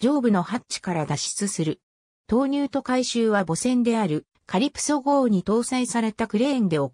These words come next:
う。デニースにはエスピーマイナス五百、またはプーセスと呼ばれる五百メートルまで潜水可能な姉妹機があった。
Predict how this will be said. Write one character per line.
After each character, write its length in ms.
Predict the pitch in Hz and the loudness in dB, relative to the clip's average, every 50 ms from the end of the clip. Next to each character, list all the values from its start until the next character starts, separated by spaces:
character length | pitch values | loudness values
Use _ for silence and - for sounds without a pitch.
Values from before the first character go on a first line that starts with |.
| - 170 | -2 -2
う。 360 | 165 165 160 147 139 139 _ _ _ _ _ _ _ _ _ _ _ - | 0 0 0 -2 -2 -6 _ _ _ _ _ _ _ _ _ _ _ -2
デ 140 | 208 254 320 | 0 0 2
ニ 200 | 339 311 285 269 | 2 2 0 0
ー 40 | |
ス 200 | 247 - - 214 | -2 -2 -2 0
に 120 | 202 190 180 | 2 2 4
は 200 | 170 156 165 _ _ _ _ - | 2 0 0 _ _ _ _ -2
エ 80 | 170 175 | -2 -2
ス 160 | - - - | -2 -4 -4
ピ 240 | - 311 320 311 277 | -2 0 0 2 2
ー 20 | |
マ 140 | 220 196 202 | 2 4 4
イ 100 | 214 214 | 4 4
ナ 140 | 214 208 196 | 2 2 0
ス 140 | - 196 185 | 0 -2 0
五 120 | 175 180 | 0 0
百、 420 | 196 208 208 202 - 190 185 - _ _ _ _ - | 2 0 0 0 0 -2 -2 -2 _ _ _ _ -2
ま 120 | - 190 196 | -2 -2 0
た 160 | - 269 247 | 0 0 2
は 180 | 214 190 - _ _ _ _ _ - | 2 0 0 _ _ _ _ _ -4
プ 100 | 254 285 | -2 0
ー 100 | 330 330 | 0 0
セ 160 | - 254 226 | 0 -2 -4
ス 120 | - - - | -4 -4 -2
と 120 | 208 202 | 0 2
呼 140 | 214 202 185 | 2 2 2
ば 100 | 208 214 | 2 2
れ 140 | 220 226 214 | 2 2 2
る 120 | 220 208 | 2 0
五 140 | 185 175 185 | 2 2 2
百 260 | 202 262 - - 285 | 0 0 -2 -2 -2
メ 180 | 277 285 285 262 | -2 0 -2 -2
ー 20 | |
ト 180 | - 226 196 180 | 0 2 2 2
ル 80 | 175 | 4
ま 140 | 165 160 160 | 2 2 0
で 180 | 160 147 160 _ _ _ _ - | 0 -2 -4 _ _ _ _ -14
潜 260 | - - 214 262 294 | -6 -2 -2 -2 -2
水 240 | 294 - 277 285 277 | -2 -2 -2 -2 -2
可 180 | - - 285 262 | -2 -2 0 2
能 220 | 254 254 254 247 | 2 2 2 2
な 120 | 240 233 | 2 0
姉 40 | 214 - - | 0 -2 0
妹 300 | 196 208 254 277 277 277 | 0 2 2 0 -2 -4
機 180 | - - 226 | -4 -2 -2
が 160 | 190 165 156 160 | 0 0 0 -2
あ 40 | |
っ 60 | - _ _ | -4 _ _
た。 220 | - 156 143 - | -6 -6 -6 -6